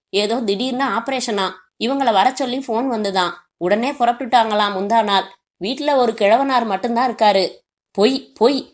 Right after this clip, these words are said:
அதெப்படியா அவ்வளவு சீக்கிரம் அமெரிக்காவுக்கு டிக்கெட் கிடைக்கும்?" என்றேன். "ஏர்லைன்ஸ்ல யாரையோ பிடிச்சு எமர்ஜென்சி கோட்டாவுல வாங்கிட்டாங்களாம்."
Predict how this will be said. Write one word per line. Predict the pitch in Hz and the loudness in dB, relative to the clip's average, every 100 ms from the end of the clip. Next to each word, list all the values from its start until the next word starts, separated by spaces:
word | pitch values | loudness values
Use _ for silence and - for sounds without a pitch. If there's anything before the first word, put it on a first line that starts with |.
| _ | _
அதெப்படியா | 190 269 277 320 302 | 4 4 2 2 2
அவ்வளவு | 214 226 269 | 2 2 -2
சீக்கிரம் | 262 254 294 262 | -2 -4 -2 -2
அமெரிக்காவுக்கு | 214 262 262 233 220 | -2 -2 2 2 0
டிக்கெட் | 196 214 254 233 | -6 -6 -4 -2
கிடைக்கும்?" | 202 202 220 349 _ _ - | -4 -4 -4 -6 _ _ -2
என்றேன். | 208 214 170 123 - _ _ _ | -2 0 -2 -4 -8 _ _ _
"ஏர்லைன்ஸ்ல | 160 185 269 277 254 240 220 262 | 2 2 2 0 -2 0 2 2
யாரையோ | 214 196 233 277 | 2 2 0 -2
பிடிச்சு | 269 233 262 269 | -4 -8 -6 -2
எமர்ஜென்சி | 214 247 254 277 269 | -2 -2 -4 -6 -6
கோட்டாவுல | 226 226 226 220 208 262 | -2 -2 0 0 0 -2
வாங்கிட்டாங்களாம்." | 208 262 233 202 185 170 | -2 -4 -2 -2 0 -2